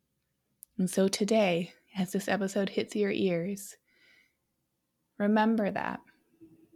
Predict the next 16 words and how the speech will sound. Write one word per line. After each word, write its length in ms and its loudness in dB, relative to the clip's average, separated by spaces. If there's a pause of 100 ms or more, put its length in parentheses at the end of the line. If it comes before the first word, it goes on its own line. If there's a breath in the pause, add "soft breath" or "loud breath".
(960)
emotional 440 0
badassery 1000 2 (1200)
is 140 -4
for 260 -4
anyone 460 2
and 120 4
everyone. 640 -4 (680)
It 140 0
is 180 2
unique. 760 2 (920)
It 100 0
is 160 -2
for 460 0
you, 500 2
by 260 4
you. 480 0